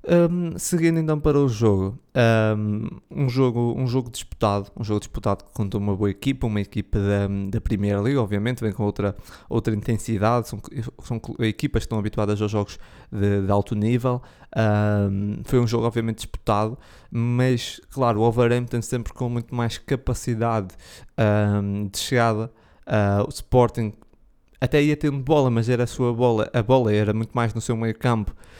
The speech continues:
e não estava a conseguir progredir com essa, com bola. Ahm, alguns erros defensivos, algumas ber-, perdas de bola também,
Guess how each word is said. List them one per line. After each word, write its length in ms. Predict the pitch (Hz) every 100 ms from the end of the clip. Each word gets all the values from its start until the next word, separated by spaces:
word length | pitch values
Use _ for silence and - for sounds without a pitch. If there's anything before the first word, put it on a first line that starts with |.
| -
e 80 | -
não 120 | 110
estava 280 | 117 117 110
a 40 |
conseguir 500 | 110 113 - - 110
progredir 500 | 107 107 104 110 117
com 100 | - 104
essa, 280 | 104 107
com 220 | - 104 104
bola. 320 | 131 156 156 - - -
Ahm, 720 | - 113 107 104 104 104 110 104 - -
alguns 440 | - 127 120 127 117
erros 260 | 131 120
defensivos, 520 | - 117 107 160 151 123
algumas 280 | 110 113
ber-, 180 | 110 113
perdas 360 | 113 123 113 107
de 60 |
bola 260 | 104 120 110
também, 380 | - 107 110